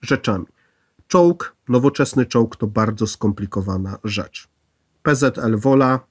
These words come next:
pamiętamy. Armata to stu dwudziestomilimetrowa armata bazująca na licencji z armaty C N zero osiem sto dwadzieścia z czołgu K dwa. Tutaj wiele rzeczy pochodzi właśnie z K dwójki.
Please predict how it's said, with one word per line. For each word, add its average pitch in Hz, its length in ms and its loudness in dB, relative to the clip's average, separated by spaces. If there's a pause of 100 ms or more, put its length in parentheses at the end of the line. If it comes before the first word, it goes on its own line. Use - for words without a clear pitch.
(200)
pamiętamy. 123 460 2 (680)
Armata 180 540 2 (240)
to 127 300 4
stu - 220 0
dwudziestomilimetrowa 127 1080 2
armata 120 420 2
bazująca 120 600 2
na 117 120 4
licencji 120 840 0
z 113 100 -2
armaty 127 440 2
C 135 240 2
N 131 100 6
zero 123 280 2
osiem 120 460 0
sto - 220 -2
dwadzieścia 117 600 -2 (240)
z - 160 -16
czołgu 160 300 2
K 120 140 -2
dwa. 104 280 -2 (800)
Tutaj 131 360 2 (140)
wiele 131 420 2
rzeczy 123 520 0 (460)
pochodzi 143 340 2
właśnie 123 360 0
z - 100 -4
K 120 120 0
dwójki. 113 440 0